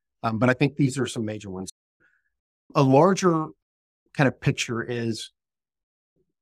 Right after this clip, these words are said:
the energy business broadly is extremely entrepreneurial.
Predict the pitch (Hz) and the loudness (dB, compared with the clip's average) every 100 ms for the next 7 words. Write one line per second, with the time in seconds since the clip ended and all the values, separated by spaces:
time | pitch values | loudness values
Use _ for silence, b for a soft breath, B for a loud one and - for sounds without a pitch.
0 | _ _ _ _ _ _ _ - 147 151 | _ _ _ _ _ _ _ -6 0 0
1 | - 196 247 175 139 147 147 139 110 - | 2 2 2 2 -2 -2 -4 -2 -4 -6
2 | 123 110 107 127 156 175 - _ 139 127 | -8 -4 -4 -4 -6 -6 -10 _ -8 -6
3 | 127 - - 147 147 165 165 156 - 117 | -8 -12 -10 0 4 4 4 2 0 -6
4 | 113 - 113 101 98 113 143 165 | -6 -8 -6 -4 -4 -2 -4 -8